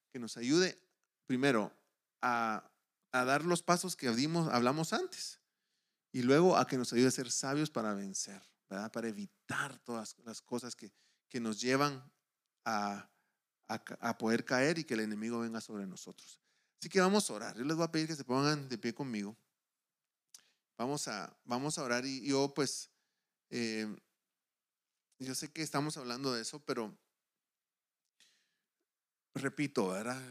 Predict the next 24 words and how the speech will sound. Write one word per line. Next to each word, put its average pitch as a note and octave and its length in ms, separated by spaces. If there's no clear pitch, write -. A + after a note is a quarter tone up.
La, B2 200
los A#2 240
puntos C#3 300
que C3 100
hablábamos A#2+ 400
antes, B2+ 460
eh, B2 180
práctica D#3 420
del B2+ 120
pecado B2+ 320
del C#3 140
pasado, G#2 600
¿verdad? A2 320
Que A2 220
mucho A2+ 320
tiene A#2+ 180
que A#2 100
ver A#2 180
con A#2+ 180
hechicería, A#2 800
idolatría, A2 720
etcétera, G#2 420
etcétera, A2 380
espiritismo. A2 760